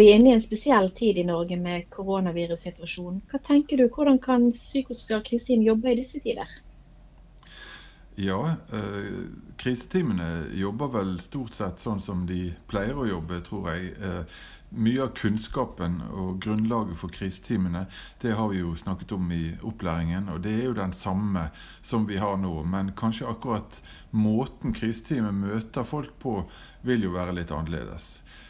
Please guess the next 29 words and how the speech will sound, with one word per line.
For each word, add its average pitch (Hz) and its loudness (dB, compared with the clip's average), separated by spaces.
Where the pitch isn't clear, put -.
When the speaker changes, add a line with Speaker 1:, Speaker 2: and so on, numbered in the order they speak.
Speaker 2:
Eh, 90 -6
og 92 -6
dette 110 -4
gjelder 123 0
ikke 110 -4
bare 113 0
de 120 -2
som, 95 -2
eh, 87 -4
eh, 92 -6
der 117 -2
hvor 117 -4
folk 117 -4
er 98 -4
smittet - -6
eller 92 -4
syke 107 -8
av 85 -6
korona, 90 -6
men 120 -6
dette 135 -4
gjelder 135 -2
jo - -6
alle 135 -4
de 127 -4
situasjonene 113 -4
der 110 -4
kriseteamene 98 -6
må 110 0